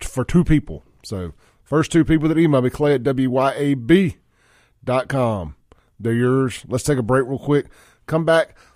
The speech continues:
Let's go back to some national stuff, Sean. I wanna talk about this Trump DeSantis L G B T Q battle.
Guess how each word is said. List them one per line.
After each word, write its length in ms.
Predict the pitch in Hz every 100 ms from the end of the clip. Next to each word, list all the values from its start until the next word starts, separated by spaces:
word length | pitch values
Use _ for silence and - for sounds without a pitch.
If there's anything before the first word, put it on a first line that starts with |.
| -
Let's 120 | -
go 120 | 311
back 200 | 269 233 180
to 80 |
some 140 | 180 165
national 420 | 139 135 - 120
stuff, 240 | - 113 107
Sean. 300 | 120 120 131
I 80 |
wanna 200 | 185 208
talk 260 | 170 156 131
about 320 | 127 123 117
this 120 | 107
Trump 360 | - - 135 117
DeSantis 580 | 120 131 123 117 123 127
L 160 | 123
G 160 | 110 120
B 180 | 107 120
T 180 | 120 113
Q 200 | 123 113
battle. 300 | 87 76